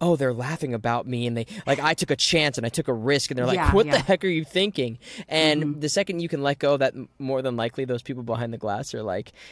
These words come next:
Speaker 1: "No, what are we getting for lunch?" Or my
Speaker 2: Exactly. Yeah.
Speaker 1: yeah.
Speaker 2: No. Yeah. I've definitely heard stuff like that before too, where it's like, they're not actually, like, whispering bad things about you. They're just like,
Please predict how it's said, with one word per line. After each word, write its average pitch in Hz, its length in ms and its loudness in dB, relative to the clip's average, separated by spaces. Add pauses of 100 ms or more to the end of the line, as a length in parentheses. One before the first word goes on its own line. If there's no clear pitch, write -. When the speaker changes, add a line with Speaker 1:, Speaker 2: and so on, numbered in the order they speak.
(120)
Speaker 1:
"No, 135 200 2
what 127 120 6
are 123 60 2
we 123 100 2
getting 120 220 2
for 127 140 0
lunch?" 120 540 0
Or 110 600 -2
my 214 60 2
Speaker 2:
Exactly. 185 480 2
Yeah. 139 220 2
Speaker 1:
yeah. 143 60 -2
Speaker 2:
No. 156 240 0
Yeah. 165 260 -4
I've 156 160 -8
definitely 156 300 -6
heard 156 240 -6
stuff 156 220 -8
like 147 140 -6
that 143 140 -8
before 147 280 -8
too, 147 440 -8
where 160 100 -8
it's 147 200 -10
like, 156 200 -4
they're 160 120 0
not 151 200 4
actually, 151 380 -4
like, 143 180 -6
whispering 147 480 -4
bad 139 220 -2
things 151 260 -4
about 135 260 -4
you. 135 180 -6
They're 131 120 -8
just 135 220 -12
like, 131 140 -8